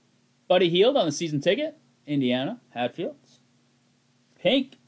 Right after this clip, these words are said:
Jordan Poole. Didn't he say something recently like his legacy is cemented 'cause he's got the ring? This is, uh, horizontal. Jordan Poole, pink.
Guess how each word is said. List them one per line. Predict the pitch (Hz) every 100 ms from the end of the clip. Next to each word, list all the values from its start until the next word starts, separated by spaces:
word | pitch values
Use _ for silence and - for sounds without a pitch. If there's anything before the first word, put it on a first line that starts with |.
| 131
Jordan | 120 151 202 226 196
Poole. | - 190 196 117 - -
Didn't | 190
he | 254
say | 185
something | 160 170 147
recently | 135 139 139
like | 117 -
his | 104
legacy | 107 120 117 123
is | 107
cemented | - 107 110 123 120
'cause | 117
he's | 107
got | 104 101
the | 95
ring? | 104 120 - _ _ _ _ _ _ _ _ _ _ _ _ _ _ _ _ _ _ _ _ _ _ _ _ _
This | -
is, | 73 -
uh, | 71 64 62 -
horizontal. | 117 113 113 120 113 113 -
Jordan | 131 131
Poole, | 120 131
pink. | 120 147 170 - - -